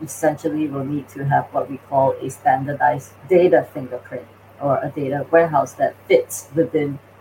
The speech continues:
their plug and play model. And that's essentially one of the few things which should not be ever done. It's like telling you, "Hey, Jeff, I think you should have the same fingerprint as me,"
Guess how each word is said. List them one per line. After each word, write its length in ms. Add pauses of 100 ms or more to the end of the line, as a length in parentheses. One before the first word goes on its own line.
(180)
their 120
plug 320
and 180
play 140
model. 500 (400)
And 160
that's 420 (420)
essentially 580
one 200
of 140
the 160
few 220
things 300
which 260 (120)
should 300
not 240
be 240
ever 200
done. 320 (480)
It's 240
like 200 (180)
telling 400
you, 280
"Hey, 220
Jeff, 380
I 120
think 300
you 80
should 200
have 180
the 60
same 300
fingerprint 560
as 260
me," 200